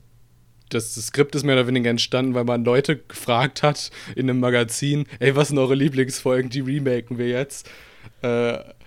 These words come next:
und ich glaub, einen Schritt zurück, ich glaube, es gab einfach grad einen unheimlichen Hype um Keiichi Sigusawa und deswegen kam das irgendwie, hat das irgendwer durchgedrückt. Also der Typ ist ja auch im, im, ähm,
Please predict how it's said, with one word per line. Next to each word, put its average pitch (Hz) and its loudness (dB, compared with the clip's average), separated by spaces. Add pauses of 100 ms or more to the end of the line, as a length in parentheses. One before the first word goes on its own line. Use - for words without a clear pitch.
(440)
und 139 2
ich 135 -6
glaub, 151 8
einen 147 -8
Schritt - -2
zurück, 151 -2 (960)
ich - -10
glaube, 147 4
es 143 -2
gab 147 4
einfach 139 -2
grad 131 0
einen 123 -8
unheimlichen 131 -2
Hype 123 -2
um 113 -6
Keiichi 117 -6
Sigusawa 104 -4
und 110 -8
deswegen 107 -6
kam 107 -6
das 107 -8
irgendwie, 110 -6 (260)
hat 117 -2
das 113 -2
irgendwer 127 2
durchgedrückt. 113 -2 (160)
Also 120 -4
der 127 2
Typ 170 -4
ist 160 -6
ja 135 2
auch 131 -2
im, 120 -6
im, 113 -8
ähm, 107 -6